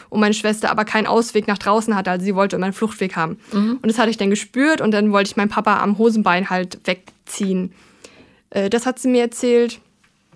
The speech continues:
Speaker 2: Und
Speaker 1: Und
Speaker 2: was
Speaker 1: einem
Speaker 2: ist dann passiert?
Speaker 1: Ich,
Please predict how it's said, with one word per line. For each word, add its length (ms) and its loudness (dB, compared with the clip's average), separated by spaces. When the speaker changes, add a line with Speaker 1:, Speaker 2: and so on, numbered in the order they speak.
Speaker 2:
Und 100 4
Speaker 1:
Und 60 4
Speaker 2:
was 80 2
Speaker 1:
einem 140 4
Speaker 2:
ist 120 0
dann 140 2
passiert? 460 -6
Speaker 1:
Ich, 240 -4